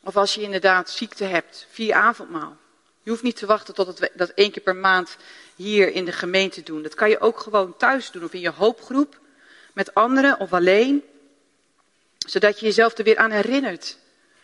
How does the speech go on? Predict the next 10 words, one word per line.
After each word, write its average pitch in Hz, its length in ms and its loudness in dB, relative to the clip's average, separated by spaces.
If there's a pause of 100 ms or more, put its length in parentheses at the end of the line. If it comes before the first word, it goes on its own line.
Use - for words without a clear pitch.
(160)
"Door 185 120 -2
uw 233 160 -2
striemen 233 420 0
ben 202 140 2
ik 208 100 -6
genezen." 185 680 -4 (2750)
Of 185 180 -4
als 202 120 2
iemand 208 340 -2
anders 240 760 0